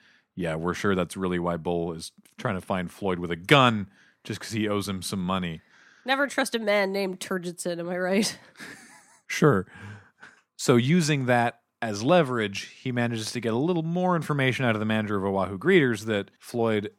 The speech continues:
Speaker 1: left that job and worked at some sort of hotel, where we then cut to and find Magnum talking to a waitress at that hotel.
Speaker 2: The waitress is actually very helpful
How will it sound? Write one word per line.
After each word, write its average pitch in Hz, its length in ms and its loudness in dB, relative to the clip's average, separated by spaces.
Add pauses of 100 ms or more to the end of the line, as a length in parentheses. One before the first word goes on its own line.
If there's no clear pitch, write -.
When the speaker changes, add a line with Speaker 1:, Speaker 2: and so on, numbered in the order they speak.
Speaker 1:
left 120 380 0
that 120 220 2
job 101 500 2
and 98 240 -6
worked 101 420 -4
at 98 320 -6 (160)
some 143 360 -4
sort - 500 -4
of 120 80 0
hotel, 135 680 -2 (200)
where 85 140 -2
we 87 120 0
then 85 200 -4
cut 131 240 0
to 101 240 -6 (440)
and 87 200 -8
find 113 220 -2
Magnum 135 400 0 (220)
talking 95 360 -4
to 107 600 -4 (120)
a 139 60 -6
waitress 165 440 -4 (120)
at 95 120 -6
that 90 160 -6
hotel. 92 440 -8 (380)
Speaker 2:
The 247 80 -8
waitress 294 420 -2
is 220 100 -6
actually 208 360 -4
very 190 240 -4
helpful 190 560 -6